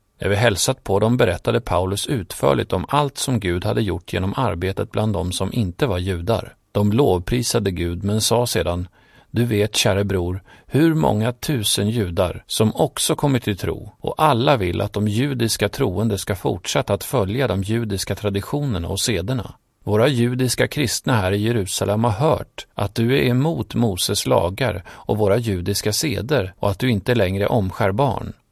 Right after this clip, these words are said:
Vad ska vi göra åt detta? De kommer säkert att få reda på att du har kommit hit. Vi har ett förslag. Här finns fyra män som är beredda att raka sina huvuden och avge vissa löften. Gå med dem till templet och underkasta dig reningsceremonierna.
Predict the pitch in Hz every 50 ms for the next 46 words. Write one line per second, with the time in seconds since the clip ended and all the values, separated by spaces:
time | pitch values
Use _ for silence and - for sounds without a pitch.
0 | _ - 117 117 - - 127 120 123 127 123 123 123 127 131 127 - - 143 120
1 | - - _ - - 143 - - _ _ _ _ _ - - 95 107 - - 131
2 | 156 156 - - 101 98 - - 120 - - - 139 147 139 104 90 101 135 139
3 | - - 95 92 90 - 98 90 95 - - 131 - - - 127 - - - -
4 | _ _ _ _ _ _ _ _ _ - 127 139 139 135 131 131 - - - 135
5 | 123 - 170 160 131 - - _ - - _ _ _ - - 156 160 151 - 113
6 | 104 101 - - - 147 123 90 87 101 110 113 131 135 107 90 90 - - 113
7 | 117 113 104 110 113 123 143 143 123 98 98 - - 131 131 101 92 - - 143
8 | 135 - 147 135 127 131 123 85 87 98 110 107 104 98 95 - - 113 98 95
9 | 117 139 143 104 95 92 - - 98 104 95 - - - - 120 - - - _
10 | _ _ _ - 120 135 156 170 180 170 147 117 95 95 92 - 123 - - 107
11 | 87 90 90 - - 95 - - - 147 131 104 90 98 95 - - 127 127 -
12 | - - 95 92 92 98 110 117 95 82 87 92 95 - - - 92 92 95 95
13 | 104 120 131 120 92 - - -